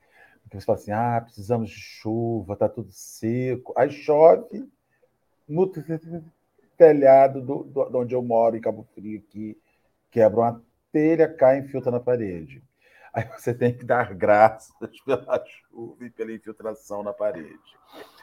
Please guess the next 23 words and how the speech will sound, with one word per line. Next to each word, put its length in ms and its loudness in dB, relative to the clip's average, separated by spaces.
Ou 180 -4
seja, 760 -2
a 120 -4
gente 200 -12
precisa 360 -12
agradecer 560 -8
sempre, 720 -18
né? 160 -20
Isso 400 -18
é 80 -16
uma 320 -10
luta, 760 -16
essa, 240 -20
nós 220 -6
sermos 640 0
agradecidos, 1200 -6
inclusive 1000 -6
para 320 8
as 140 -2
situações 880 -4
que 80 -10
vão 300 -2
além, 600 -2